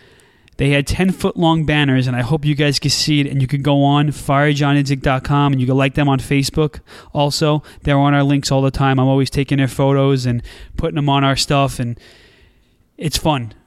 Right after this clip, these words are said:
We're having fun with this. But these guys are on a roll. They have T-shirts, hoodies, everything. They're out there. They got the protest signs, Fire John Idzik. They were actually escorted out of the stadium. They were kicked out of the stadium.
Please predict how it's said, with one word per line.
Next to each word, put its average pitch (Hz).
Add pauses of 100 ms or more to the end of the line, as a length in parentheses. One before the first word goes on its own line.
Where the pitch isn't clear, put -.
(120)
We're 135
having 139
fun 139
with 131
this. 123
But 127
these 156
guys 151
are 131
on 135
a 135
roll. 131
They 127
have 117
T-shirts, 139
hoodies, 127
everything. 131 (360)
They're 147
out 147
there. 147
They 147
got 139
the 127
protest 147
signs, 123
Fire 151
John 143
Idzik. 127
They 156
were 165
actually 165 (100)
escorted 165 (180)
out 160
of 156
the 156
stadium. 151 (880)
They 156
were 175
kicked -
out 170
of 160
the 135
stadium. 139